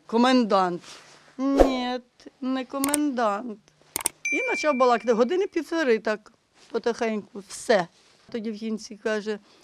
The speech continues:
«Ну ви ж понімаєте, ми должні вас провірити, бо поступило ж на вас, е, що, що ви щось там, ну, не знаєте», а я не пам'ятаю, як він сказав. От, а поступило, ну, типа, донос, чи як його правильно сказати.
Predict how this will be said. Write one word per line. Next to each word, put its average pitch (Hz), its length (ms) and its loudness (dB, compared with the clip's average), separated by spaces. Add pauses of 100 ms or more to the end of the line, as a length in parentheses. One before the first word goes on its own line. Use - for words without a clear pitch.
(160)
«Ну 269 140 -2
ви 285 120 -2
ж - 120 -14
понімаєте, 240 880 0
ми 233 100 -2
должні 226 500 -4
вас 220 240 -4
провірити, 196 560 -6
бо 190 120 -8
поступило 214 760 -6
ж 202 220 -14
на 196 160 -4
вас, 208 480 -4
е, 180 260 -12
що, 180 460 -8 (1400)
що - 160 -8
ви 208 220 0
щось 196 260 -10
там, 185 220 -6 (260)
ну, 170 140 -4
не 170 180 -4
знаєте», 214 460 -4
а 170 40 -4
я 175 140 -4
не 185 100 -10
пам'ятаю, 185 360 -6
як 175 60 -14
він 160 80 -12
сказав. 160 480 -12 (640)
От, 175 220 -6
а 175 40 -6
поступило, 185 640 -4 (600)
ну, 175 320 -6 (140)
типа, 170 500 -4 (480)
донос, 208 600 2
чи - 220 -4
як 220 280 4
його 208 140 0
правильно 196 520 -4
сказати. 190 520 -8